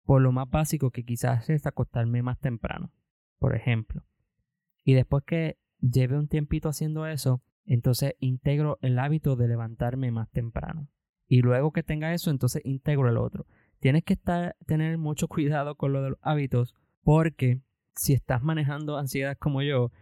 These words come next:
el no poder lograrlo te va a dar ansiedad. Y si lo procrastinas, te va a dar ansiedad. Y obviamente lo que estamos <laughs> es haciendo lo, lo que queremos hacer es lo opuesto. Así que yo eliminé, yo empecé, lo hice por unos días, pero lo eliminé,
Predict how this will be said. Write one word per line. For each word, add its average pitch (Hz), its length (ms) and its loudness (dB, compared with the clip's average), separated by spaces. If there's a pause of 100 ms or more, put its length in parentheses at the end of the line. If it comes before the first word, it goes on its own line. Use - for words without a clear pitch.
(320)
el 123 200 4
no 120 120 2
poder 147 280 2
lograrlo 143 540 0
te 120 80 -2
va 117 100 -2
a 113 40 -2
dar 117 120 -2
ansiedad. - 420 -4 (420)
Y 123 60 -6
si 135 120 2
lo 123 100 6
procrastinas, 160 800 -4 (260)
te 127 120 4
va 117 100 6
a 113 40 4
dar 117 120 0
ansiedad. 127 420 -2 (300)
Y 131 160 2
obviamente 127 420 2
lo 135 100 -2
que 127 60 -2
estamos 123 420 -4
<laughs> - 40 -2
es 143 240 0
haciendo 139 420 -2
lo, 127 240 -2
lo 127 200 0
que 127 100 -6
queremos 123 300 -2
hacer 143 180 -2
es 143 80 -2
lo 135 100 0
opuesto. - 440 -4 (480)
Así 131 180 4
que 147 120 4
yo 135 160 2
eliminé, 170 640 -2
yo 131 140 4
empecé, 143 400 2
lo 143 100 2
hice 127 180 0
por 139 120 -2
unos 139 200 -4
días, 139 260 -2
pero 120 140 2
lo 120 120 2
eliminé, 120 520 -2